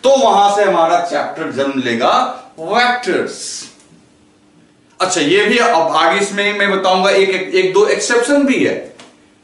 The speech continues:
एक दो एक्सेप्शनल क्वांटिटी भी है, जो मैग्नीट्यूड भी है बेचारे के पास, डायरेक्शन भी है, but तब भी वो ऑर्डिनरी को फॉलो करने को तैयार है। ऐसा एक दो है बस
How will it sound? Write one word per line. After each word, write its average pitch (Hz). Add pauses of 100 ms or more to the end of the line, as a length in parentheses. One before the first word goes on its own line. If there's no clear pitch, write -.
(160)
एक 160
दो 202
एक्सेप्शनल 233
क्वांटिटी 226
भी 139
है, - (280)
जो 180
मैग्नीट्यूड 208
भी 226
है 214
बेचारे 190
के 190
पास, 143 (260)
डायरेक्शन 196
भी 226
है, 165
but 180
तब 185
भी 220
वो 214
ऑर्डिनरी 190
को 202
फॉलो 185
करने 170
को 226 (140)
तैयार 107
है। -
ऐसा - (160)
एक -
दो 123
है 90
बस -